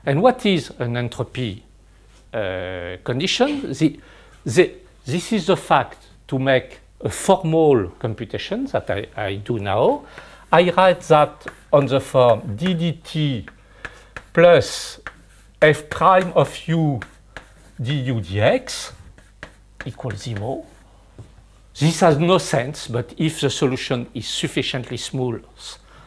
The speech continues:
this is okay. And I, I would like to have not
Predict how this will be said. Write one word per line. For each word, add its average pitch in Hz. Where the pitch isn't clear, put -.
this -
is 113
okay. 151
And 214
I, 226
I 190
would 220
like 196
to 185
have 135
not 147